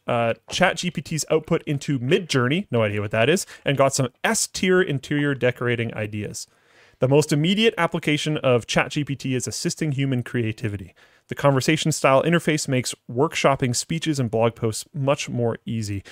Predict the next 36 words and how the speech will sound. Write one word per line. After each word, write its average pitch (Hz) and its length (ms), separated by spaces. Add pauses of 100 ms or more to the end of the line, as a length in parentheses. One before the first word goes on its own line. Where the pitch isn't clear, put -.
(120)
For 143 160
example, 131 400
Financial 143 460
Times 160 320
journalist 131 600
Dave 135 320
Lee 120 400 (220)
had 117 180
Chat - 280
G 151 160
P 147 120
T 139 240
create 139 360
an 131 200
outline 127 440
for 127 140
an 110 100
onstage 156 540
interview 113 460 (200)
he 147 120
would 127 120
be 127 120
giving 135 340
about 120 260
clean 151 340
energy, 117 500 (240)
in 175 180
quotes, - 520
a 131 60
subject 143 460
area 127 300
that 117 140
he 123 100
doesn't 110 400
typically 101 400
cover. - 340